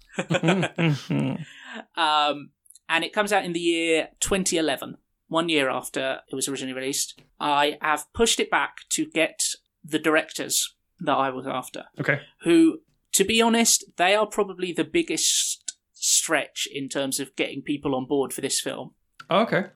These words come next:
Speaker 3: 'Cause I've gone for Neveldine and Taylor.
Speaker 2: Tim, interesting, 'cause I, we, I've mentioned this on a previous episode. I think it was the Wolverine episode.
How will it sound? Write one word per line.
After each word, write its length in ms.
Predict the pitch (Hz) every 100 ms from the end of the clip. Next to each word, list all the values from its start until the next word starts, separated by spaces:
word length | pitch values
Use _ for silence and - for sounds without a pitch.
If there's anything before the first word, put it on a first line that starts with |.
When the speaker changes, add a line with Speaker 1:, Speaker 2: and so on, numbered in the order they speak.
| _
Speaker 3:
'Cause 160 | 160
I've 220 | 165 190 190
gone 220 | 175 156
for 560 | - 143 135 131 135 - _ 147
Neveldine 520 | 143 151 160 175 175
and 140 | 180
Taylor. 400 | - 135 127 92 - _ _
Speaker 2:
Tim, 640 | - 156 254 240 123 98 - _ _
interesting, 840 | 127 185 262 - 262 - 151 120
'cause 260 | 127 143 139 - -
I, 80 | - -
we, 100 | 175 185
I've 180 | 175 165
mentioned 300 | 226 294 247
this 120 | 214
on 80 | 190
a 40 |
previous 300 | 190 175 147
episode. 260 | 139 - 113
I 40 |
think 100 | 175
it 20 |
was 100 | 196
the 60 | 180
Wolverine 400 | 170 143 123 123
episode. 440 | 120 - - -